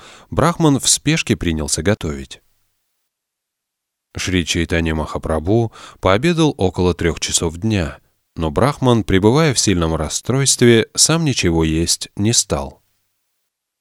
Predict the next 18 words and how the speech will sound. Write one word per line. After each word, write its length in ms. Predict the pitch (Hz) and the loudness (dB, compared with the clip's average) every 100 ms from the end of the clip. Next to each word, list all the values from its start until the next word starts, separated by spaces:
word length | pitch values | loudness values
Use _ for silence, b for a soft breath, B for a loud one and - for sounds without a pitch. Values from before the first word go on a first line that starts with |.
| _ _ _ | _ _ _
Заметив 640 | 95 90 90 113 151 143 - | -2 0 2 2 0 0 4
это, 360 | 131 120 110 98 | 4 6 6 4
Шри 260 | 120 156 | 2 -2
Чайтанья 440 | - 98 90 87 85 | 0 0 2 2 2
Махапрабху 600 | 80 - 78 85 120 120 | 0 -4 0 2 2 0
спросил 480 | - 139 147 120 | -2 -2 0 0
брахмана: 640 | 80 78 73 80 76 69 - _ _ _ _ _ | 0 -4 -6 -6 -8 -8 -14 _ _ _ _ _
"Почему 420 | - 95 - 104 113 | -6 -2 0 0 0
ты 80 | 107 | 0
постишься? 720 | 110 - - 131 - 78 71 B B B - | 0 0 0 -2 -2 -4 -6 B B B -4
Чем 240 | - 117 | 0 2
ты 120 | 123 | 2
так 300 | 117 107 - - | 2 2 0 -4
расстроен? 800 | 101 110 - - 139 101 76 71 _ _ | 0 2 0 0 2 2 0 -6 _ _
Что 240 | - - 165 | -10 -2 0
тебя 240 | 104 78 | 0 -2
беспокоит?" 760 | 73 78 - 117 101 76 67 - _ _ _ _ _ _ _ _ _ _ _ _ _ _ _ _ | 0 0 0 0 0 0 -4 -18 _ _ _ _ _ _ _ _ _ _ _ _ _ _ _ _
Брахман 760 | 85 76 82 131 - 139 127 123 | -8 -2 0 -2 0 0 0 -2